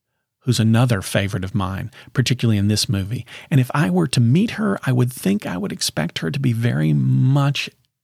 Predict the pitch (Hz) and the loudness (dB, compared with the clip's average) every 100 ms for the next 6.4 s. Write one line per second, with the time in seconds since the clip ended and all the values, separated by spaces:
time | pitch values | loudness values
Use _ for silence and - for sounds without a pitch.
0 | _ _ _ _ _ _ _ _ _ _ | _ _ _ _ _ _ _ _ _ _
1 | - 117 117 123 - 139 139 127 107 - | -4 0 0 0 0 2 2 2 -2 0
2 | 120 117 113 104 107 - - - 101 98 | 2 2 2 0 -2 -2 -2 0 0 0
3 | 101 - _ _ _ - 110 101 104 101 | -2 -8 _ _ _ 0 0 2 -2 -2
4 | - - _ _ _ _ _ _ _ _ | -6 -10 _ _ _ _ _ _ _ _
5 | - 113 113 135 - - _ _ - 123 | 0 2 2 0 -6 -16 _ _ -16 -6
6 | 117 113 - 110 | 0 0 0 -2